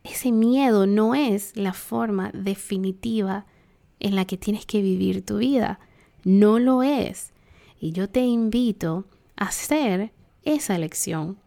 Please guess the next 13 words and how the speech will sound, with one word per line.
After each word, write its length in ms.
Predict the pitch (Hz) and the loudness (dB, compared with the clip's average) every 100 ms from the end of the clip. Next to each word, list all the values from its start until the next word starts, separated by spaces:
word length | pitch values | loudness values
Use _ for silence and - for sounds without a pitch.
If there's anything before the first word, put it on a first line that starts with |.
| _ - | _ -2
hoy 420 | 180 175 170 104 - _ _ - | 0 0 -2 -6 -12 _ _ 0
de 380 | 196 190 - - - - | 2 2 0 -8 -20 -4
cómo 360 | 220 226 226 - | -2 0 -2 -6
quieres 480 | - 220 226 202 185 | -4 2 4 4 2
vivir 360 | 170 160 160 | 2 0 -2
tu 160 | - 170 | -6 -8
vida, 360 | - 131 - - - - _ | -8 -10 -12 -14 -20 -20 _
de 200 | 180 180 | -2 0
ahora 580 | 175 175 202 220 202 220 - - - | 2 2 4 2 0 -6 -16 -12 -2
en 180 | 185 | 0
adelante, 840 | 180 170 170 170 175 180 196 - - _ - - | 2 0 -2 -2 -2 -4 -8 -12 -14 _ -20 -8
y 100 | - | -4
tomar 460 | 196 214 214 220 233 | 0 0 2 0 -2